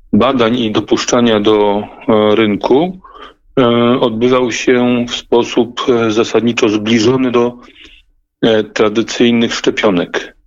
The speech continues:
A tak jak powiedziałem przed chwilą, moim zdaniem to nie jest szczepionka. To moim zdaniem jest nowa technologia medyczna,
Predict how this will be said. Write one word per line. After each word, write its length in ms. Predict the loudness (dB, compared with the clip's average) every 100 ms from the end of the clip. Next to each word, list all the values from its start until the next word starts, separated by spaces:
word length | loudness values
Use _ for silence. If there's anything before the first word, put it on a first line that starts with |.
| _ _ -6
A 80 | -2
tak 140 | 0
jak 140 | 0 0
powiedziałem 420 | -2 0 0 0
przed 200 | -2 -4
chwilą, 280 | -2 0 2
moim 240 | 2 0
zdaniem 380 | 0 0 2 0
to 140 | 0
nie 140 | 2 2
jest 260 | 0 -4
szczepionka. 760 | -4 -4 0 0 0 -2 -2 -8 _ -20 -20 -20 _
To 160 | -2 0
moim 260 | 2 2 2
zdaniem 440 | 0 0 0 0
jest 500 | -2 -2 -8 -10 0
nowa 280 | 2 2 -2
technologia 560 | -4 -2 0 2 0
medyczna, 680 | 0 0 0 -2 0 0 0